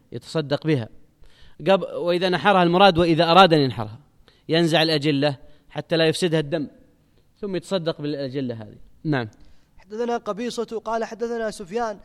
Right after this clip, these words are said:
Speaker 2: عن ابن أبي نجيح عن مجاهد عن عبد الرحمن بن أبي ليلى عن علي رضي الله عنه قال: أمرني رسول الله صلى الله عليه وسلم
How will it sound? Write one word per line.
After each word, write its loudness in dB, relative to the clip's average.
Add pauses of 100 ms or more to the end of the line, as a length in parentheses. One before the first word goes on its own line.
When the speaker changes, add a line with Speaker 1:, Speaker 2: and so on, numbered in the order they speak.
(320)
Speaker 2:
عن -8
ابن -8
أبي -6
نجيح -8
عن -12
مجاهد -6
عن -18
عبد -14
الرحمن -6
بن -8
أبي -6
ليلى -2
عن -2
علي -8
رضي -4
الله -4
عنه -4
قال: -8 (460)
أمرني -4
رسول -12
الله -6
صلى -12
الله -6
عليه -8
وسلم -8